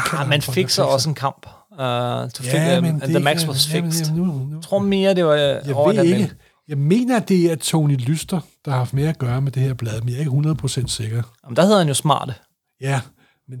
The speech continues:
Speaker 1: det er jo ikke, ja, ikke, hvem der har stået for den dan-, dan-, danske bearbejdelse.
Speaker 2: På de næste... Øh, halvanden side <laughs> har vi så, øh, det afgørende moment i Daredevils, øh, hvad hedder det,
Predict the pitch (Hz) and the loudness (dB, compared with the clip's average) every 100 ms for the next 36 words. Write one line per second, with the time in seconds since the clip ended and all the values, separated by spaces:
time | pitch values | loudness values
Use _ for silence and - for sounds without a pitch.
0 | 117 147 156 147 147 131 123 120 147 165 | 0 4 4 2 -4 -4 -10 -8 -2 -2
1 | 127 127 151 151 190 196 180 165 165 - | -4 -12 -12 -2 0 4 2 2 0 2
2 | 170 175 151 135 139 120 135 143 - 143 | 2 2 -2 -2 -4 -2 -2 -2 -2 -4
3 | 135 175 143 123 123 135 147 - _ - | -4 -4 -4 -4 -6 -4 -4 -6 _ -20
4 | - - 170 175 185 190 202 247 214 - | -20 -2 2 4 4 4 2 0 0 2
5 | 151 139 127 120 117 - _ _ _ _ | 2 2 0 -4 -8 -16 _ _ _ _
6 | _ - 131 135 139 247 - 151 139 - | _ -6 -2 2 4 2 2 0 0 -2
7 | - - - - 160 156 143 151 156 143 | -10 -16 -16 0 0 2 0 2 0 -4
8 | - 151 143 135 160 139 165 185 151 135 | -4 0 0 0 0 2 2 2 2 2
9 | 131 135 - - - - 135 131 120 117 | 4 2 0 -10 -12 -4 0 0 -2 -2
10 | 110 120 110 110 - - 127 123 113 117 | 0 -2 -4 -4 -2 -2 -2 -2 -2 -2
11 | 117 117 117 117 135 127 110 113 110 120 | -2 -2 -4 -6 -8 -8 -4 -2 -4 -8